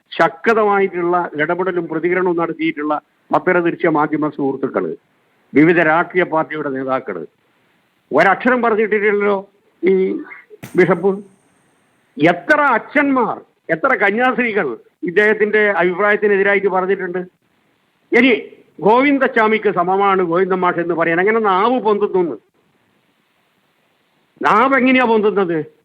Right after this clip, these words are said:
ഗോവിന്ദച്ചാമി എന്ന് പറയുന്നത് ബലാത്സംഗം നടത്തി കൊലപ്പെടുത്തുന്നതിന് നേതൃത്വം കൊടുത്ത ഒരു നമ്പർ വൺ ഹബിച്വൽ ഒഫൻഡർ, ക്രിമിനൽ. ആ ക്രിമിനലിനോടല്ലേ പാർട്ടിയുടെ സംസ്ഥാന സെക്രട്ടറി ഉപമിച്ചത്?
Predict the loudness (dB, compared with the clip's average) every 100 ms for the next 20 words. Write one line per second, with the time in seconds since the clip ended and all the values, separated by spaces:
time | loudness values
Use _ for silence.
0 | _ _ _ 0 2 4 2 0 2 2
1 | 2 2 2 2 0 0 0 2 2 2
2 | 0 0 0 -2 -4 -6 -6 -2 -2 -2
3 | -4 -4 -8 -8 -8 -8 -12 _ _ 0
4 | 2 4 2 0 0 0 2 2 2 2
5 | 2 0 0 0 2 0 0 0 -2 -8
6 | _ -4 -2 0 0 0 0 -2 -4 0
7 | 0 0 -6 -10 _ _ _ _ 2 4
8 | 4 0 -4 _ _ _ _ _ 0 0
9 | 2 0 2 4 2 2 2 0 -4 -6
10 | -10 _ 0 2 4 2 2 0 0 0
11 | 0 0 -2 0 0 2 0 0 -2 -4
12 | -8